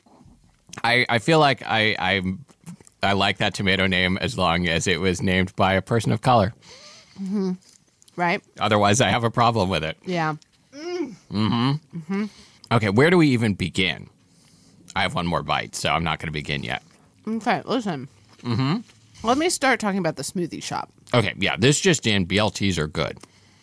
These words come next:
Speaker 2: Oh, oh my God, I need a bath. I think that's
Speaker 1: Mm-hmm.
Speaker 2: how it should be, right?
Speaker 1: Yep.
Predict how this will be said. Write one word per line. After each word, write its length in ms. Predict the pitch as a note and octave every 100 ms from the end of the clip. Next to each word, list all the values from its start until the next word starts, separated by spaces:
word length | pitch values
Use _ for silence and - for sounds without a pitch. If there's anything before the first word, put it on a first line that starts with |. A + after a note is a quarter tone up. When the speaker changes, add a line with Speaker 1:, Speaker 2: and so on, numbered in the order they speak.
| - F#3+ - - - - - - - - -
Speaker 2:
Oh, 220 | G#3+ A#3+ F3+ - - - - _ -
oh 60 |
my 140 | A3+ A3
God, 320 | F#3 F#3+ G3+
I 60 | F#3+
need 180 | E3+
a 80 | E3 - _
bath. 540 | D3+ F3+ G3 - - - _ _
I 100 | -
think 120 | D#4 F4+
that's 160 | -
Speaker 1:
Mm-hmm. 60 | F3+
Speaker 2:
how 60 | F3
it 80 | -
should 300 | - G3 -
be, 300 | F#3 B3 A2
right? 360 | C#3+ F#3+ D#4 _ _ _ _ _ _
Speaker 1:
Yep. 240 | A#2 F#2+